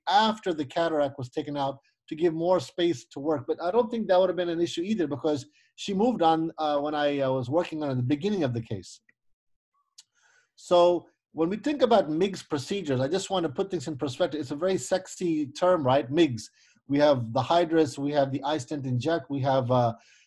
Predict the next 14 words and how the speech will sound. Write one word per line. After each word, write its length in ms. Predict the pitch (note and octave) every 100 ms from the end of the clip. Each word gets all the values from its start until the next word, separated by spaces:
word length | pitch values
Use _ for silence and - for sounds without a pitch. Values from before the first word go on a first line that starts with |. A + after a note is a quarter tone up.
| _
the, 300 | B2 C#3+ C3+
uh, 220 | C3 A#2+ A#2
canaloplasty, 840 | - D#3 F3 E3 E3 D#3 B2+ D#3
we 60 | C3
have 180 | A2+ G#2+
GAT, 300 | D#3 E3 C#3
we 80 | D3
have 100 | C#3
many, 200 | F3 G3+
many 200 | F3+ D#3+
procedures 600 | C#3 C3 F#3 D3+ C#3+ -
in 160 | C#3+
this, 300 | C#3+ D3 B2+ -
uh, 260 | C3+ B2+